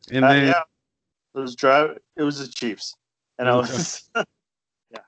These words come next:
Speaker 2: I was,
Speaker 1: So
Speaker 2: I was driving my, my car, nineteen seventy-six Mercury Capri, <laughs> green.
Speaker 1: Speaking of turds, that was a pretty good turd, but it,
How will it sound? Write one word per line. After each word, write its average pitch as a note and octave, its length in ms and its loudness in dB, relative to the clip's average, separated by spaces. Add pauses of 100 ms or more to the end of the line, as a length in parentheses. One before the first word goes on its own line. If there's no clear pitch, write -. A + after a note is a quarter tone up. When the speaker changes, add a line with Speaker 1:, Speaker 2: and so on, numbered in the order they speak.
(600)
Speaker 2:
I C3+ 80 -2
was, B2+ 160 0
Speaker 1:
So D3 260 2
Speaker 2:
I C#3+ 80 2
was A#2+ 160 0
driving C#3 340 -6
my, C#3 100 -10 (180)
my C#3+ 200 2
car, C3 480 2 (320)
nineteen D#3+ 680 -4 (160)
seventy-six D3+ 1120 0
Mercury C#3+ 460 0
Capri, C#3+ 480 -4 (680)
<laughs> - 800 -16
green. B2 500 0 (320)
Speaker 1:
Speaking F#3 440 -2
of C#3 80 2
turds, C#3 380 2
that C#3+ 100 2
was E3+ 100 2
a D#3 40 -4
pretty F3 180 -2
good D3 180 -2
turd, C#3 300 0
but B2 100 -4
it, B2 100 -6